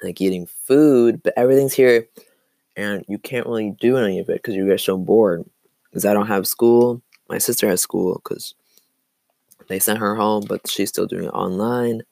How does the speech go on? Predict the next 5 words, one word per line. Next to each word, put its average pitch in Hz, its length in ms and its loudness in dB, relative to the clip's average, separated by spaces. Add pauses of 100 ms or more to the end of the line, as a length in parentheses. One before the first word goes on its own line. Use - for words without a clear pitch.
(920)
<coughs> - 280 0 (1900)
Uh, 87 800 2 (1120)
I - 60 -10
love 98 240 0
coughing. 85 500 -4